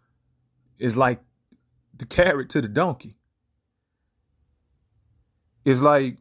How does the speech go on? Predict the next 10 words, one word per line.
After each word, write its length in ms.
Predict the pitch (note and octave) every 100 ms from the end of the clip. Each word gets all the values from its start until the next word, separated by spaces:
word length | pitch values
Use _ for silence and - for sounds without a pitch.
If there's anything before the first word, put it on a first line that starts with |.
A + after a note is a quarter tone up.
| _ _ _ _ _ _ _ _
you, 220 | - G3+ A3
you 260 | F3+ F3+
know, 100 | F#3+
you, 240 | F3+ F3+ F#3
it's, 200 | E3 C3+ -
you're 220 | F3+ E3+
never 260 | F#3+ A3 F#3+
gonna 200 | E3+ D3
please 340 | E3 D#3+ D3
folks. 420 | - B2+ B2+ -